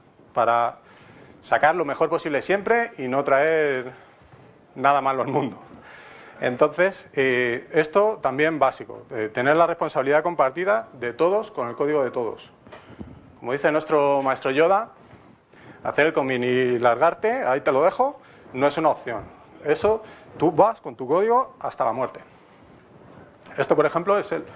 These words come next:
lo que tenemos en la puerta de la empresa. Todo el mundo cuando sale ve a Yoda y diciendo, "Tss, cuidado, no dejes ahí nada que no,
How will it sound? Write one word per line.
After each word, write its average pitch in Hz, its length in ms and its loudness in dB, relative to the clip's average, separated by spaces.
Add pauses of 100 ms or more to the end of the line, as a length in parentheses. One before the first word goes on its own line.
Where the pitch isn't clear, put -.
(200)
lo 131 120 2
que 135 80 0
tenemos 147 280 0
en 147 60 0
la 135 60 4
puerta 135 220 2
de 127 60 0
la 123 40 2
empresa. 127 360 -2
Todo 147 120 2
el 147 60 0
mundo 143 160 0
cuando 131 200 0
sale 202 320 0 (400)
ve 131 160 2
a 135 80 4
Yoda 180 360 4
y 165 60 -4
diciendo, 117 600 -2
"Tss, - 240 -14 (560)
cuidado, 180 400 2 (320)
no 147 160 2
dejes 143 260 0
ahí 139 140 2
nada 147 260 2
que 139 80 -6
no, 127 280 -2